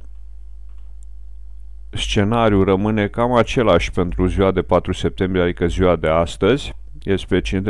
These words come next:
Think or Swim fiind un broker, uh, canadian, deci rămâne același, o consolidare deocamdată pe, am să mă uit și pe altă platformă în paralel, chiar dacă dumneavoastră nu o vedeți,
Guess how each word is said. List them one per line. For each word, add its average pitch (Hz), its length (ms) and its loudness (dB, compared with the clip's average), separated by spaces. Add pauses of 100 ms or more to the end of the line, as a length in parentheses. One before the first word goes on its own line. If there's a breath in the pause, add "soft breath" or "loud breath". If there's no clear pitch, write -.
(100)
Think 101 240 -2
or 90 100 6
Swim 107 200 -2
fiind 95 260 -4
un 90 100 0
broker, 90 400 0
uh, 85 240 2
canadian, 82 720 -4 (400 loud breath)
deci 98 220 2
rămâne 107 280 0
același, 110 460 2
o 104 40 2
consolidare 98 720 2
deocamdată 87 800 0 (380 loud breath)
pe, 92 480 4
am 92 100 -2
să 92 160 -6
mă 95 80 -2
uit 104 100 0
și - 100 -10
pe - 80 0
altă 98 200 0
platformă 92 560 -2
în 101 100 -2
paralel, 92 480 2
chiar 95 180 -4
dacă 95 140 -2
dumneavoastră 90 460 -4
nu 92 120 0
o 87 40 0
vedeți, 85 640 -2